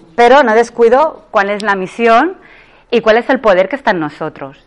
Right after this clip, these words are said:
Y esta es una foto nuestra. <laughs> ¿Eh? Yo, pues mira, como ayer estaba con el seminario de la Superwoman, siguiendo un poco con la, <laughs> con la misma temática, pues yo me veo reflejada como la Mujer Maravilla, ¿no? No por lo que soy yo,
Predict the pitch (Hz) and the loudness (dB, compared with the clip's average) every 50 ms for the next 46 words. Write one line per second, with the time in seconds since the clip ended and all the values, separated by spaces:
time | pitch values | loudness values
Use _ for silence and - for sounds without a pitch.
0 | _ _ _ 196 202 - 269 - - 226 196 180 - 233 220 - 196 170 160 156 | _ _ _ -8 -8 -8 -8 -10 -6 -6 -6 -4 -4 -8 -6 -6 -6 -6 -6 -8
1 | 151 - - - - - _ - 208 - - 226 208 - 285 254 - 349 - - | -10 -10 -12 -14 -14 -14 _ -14 -14 -10 -10 -10 -4 -2 -2 -2 -2 -4 -6 -6
2 | - 339 330 - - - - - - - - - - - - - - - - _ | -6 -8 -8 -8 -8 -14 -16 -16 -18 -20 -18 -16 -14 -14 -14 -16 -16 -18 -14 _
3 | 175 190 226 269 214 190 202 220 233 247 262 254 254 - - - - - _ - | -6 -6 -6 -6 -6 -4 -2 0 2 2 0 0 -2 -8 -18 -20 -20 -14 _ -6
4 | 196 185 214 196 170 165 - 180 175 170 170 170 185 208 220 226 226 233 226 233 | -4 -4 -2 -2 -2 -2 -2 -4 -2 -2 -2 -2 -2 -2 0 0 0 0 0 0
5 | 233 226 226 214 214 - 233 226 226 214 220 226 214 214 208 - 214 208 208 208 | 0 0 -2 -4 -2 0 2 2 2 2 0 -2 -2 -2 -4 -4 -4 -2 -2 0
6 | 208 208 196 190 190 185 - - 202 - 190 185 190 196 240 240 233 226 240 247 | 0 0 2 2 0 0 -2 -4 -4 -2 -2 -2 0 0 0 0 2 0 -2 -2
7 | - - 185 180 190 202 214 214 190 214 214 196 - 208 190 165 208 180 190 190 | -2 -4 -4 -2 -2 -2 -4 -4 0 0 0 2 2 0 2 2 2 2 2 2
8 | 180 180 175 180 180 180 139 - 254 285 - - 392 330 - 381 370 - - 349 | 2 4 4 4 2 2 0 2 0 0 2 2 0 -2 -2 -4 -8 -6 -12 -12
9 | - - - - - 269 247 233 208 196 220 233 240 247 262 247 - 226 226 240 | -12 -12 -14 -6 -2 2 2 2 2 2 0 -2 -2 -2 -2 -2 -2 -2 0 2
10 | 269 269 262 277 254 262 262 262 302 - - - - - - - - - - - | 2 2 2 0 0 0 2 2 0 0 -4 -10 -18 -20 -20 -18 -18 -18 -20 -4
11 | - 226 214 196 233 240 247 247 247 240 240 240 240 233 226 220 208 - 233 233 | -2 -2 0 2 0 2 2 2 4 4 2 2 0 0 -2 -2 0 2 2 2
12 | 240 233 226 220 202 190 185 175 170 170 160 - - 160 196 202 190 170 147 143 | 2 2 2 0 -2 0 -2 -2 -2 -2 -4 -6 -6 -4 -4 -4 -4 -4 -6 -6
13 | 143 139 135 127 127 135 151 196 277 302 - - - - - 202 220 254 277 - | -8 -10 -12 -12 -12 -12 -12 -12 -14 -14 -18 -20 -20 -12 -6 0 2 2 2 2
14 | - 208 214 170 180 185 185 190 180 - - 233 240 233 240 262 254 277 339 359 | 0 -2 -2 -2 -2 -4 -4 -6 -10 -6 -4 -4 -4 -2 -2 -2 0 0 -2 -4